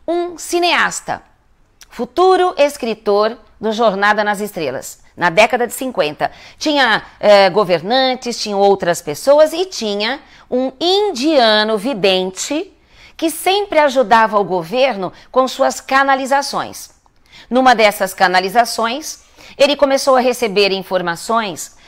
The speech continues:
sobre os nove reinos. Engraçado o filme de ficção, né? Jura que vocês acreditam em ficção? Vocês acham mesmo que aquele filme do Thor,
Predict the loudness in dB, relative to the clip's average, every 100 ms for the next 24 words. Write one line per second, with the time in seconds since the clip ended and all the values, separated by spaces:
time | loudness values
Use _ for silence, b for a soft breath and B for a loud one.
0 | b -4 -2 0 -2 -4 -6 -6 -6 2
1 | 4 4 0 -6 -2 -2 -4 -8 -12 -14
2 | -16 B B -6 0 2 0 -2 0 -2
3 | -6 -8 -6 -4 -4 -8 -8 -10 -4 -2
4 | -2 -2 -4 -4 b b b -6 0 0
5 | 0 -2 0 0 -2 -4 -6 -6 -8 -6
6 | -8 -8 -4 -4 -6 B B B B -10
7 | -4 2 2 2 -2 -2 -2 -4 -2 -4
8 | -2 -4 -4 -4 0 2 4 2